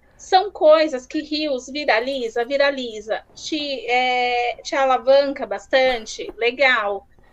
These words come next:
Mas faz uma coisa um pouco mais profissional. Cuidado com o que você vai falar,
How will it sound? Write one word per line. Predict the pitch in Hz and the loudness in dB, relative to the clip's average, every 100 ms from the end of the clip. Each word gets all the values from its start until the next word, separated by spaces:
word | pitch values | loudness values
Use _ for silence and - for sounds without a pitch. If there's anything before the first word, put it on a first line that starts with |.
| - - | -20 -2
Mas | 320 403 - | 0 0 -2
faz | 339 302 359 415 | 0 2 0 -2
uma | 370 285 | -2 0
coisa | 311 262 262 | 4 4 2
um | |
pouco | 262 247 269 | -2 -4 -6
mais | 226 226 - | -6 -6 -6
profissional. | 233 - 254 220 214 220 | -10 -6 -6 -6 -8 -10
Cuidado | - 330 294 269 277 339 381 320 | -10 -12 -2 0 0 0 -2 -2
com | 269 285 269 | -4 -2 -2
o | |
que | 269 262 | -4 -6
você | 262 - | -6 -6
vai | 254 233 | -4 -4
falar, | 233 247 226 226 226 220 | -4 -8 -4 -4 -6 -8